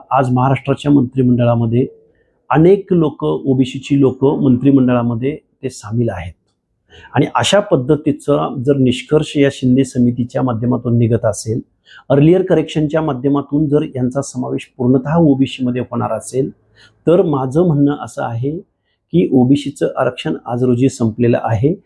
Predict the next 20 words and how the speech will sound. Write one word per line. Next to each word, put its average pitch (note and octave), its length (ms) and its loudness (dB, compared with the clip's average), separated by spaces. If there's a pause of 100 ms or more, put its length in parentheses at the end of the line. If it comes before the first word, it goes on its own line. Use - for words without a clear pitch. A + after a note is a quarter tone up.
(240)
ओबीसीच्या D3 640 2
कुठल्याही D3 840 2
मंत्र्यानं, D#3+ 600 4 (1000)
यांना C#3+ 280 2
जर E3+ 200 2
या D#3+ 340 4
गोष्टीची C#3+ 500 -2
माहिती B2+ 360 -2
नसेल, C#3+ 380 -4 (180)
ज्ञान C3+ 500 4
नसेल, E3+ 380 0 (760)
तर F3+ 320 2 (380)
मला C3+ 240 2
वाटतंय D#3 440 0 (520)
या C3+ 440 2
ओबीसी C3 680 0
मंत्र्यांना B2 580 2
कुठलाही C3 560 -2
नैतिक C#3 420 0
अधिकार B2 400 -2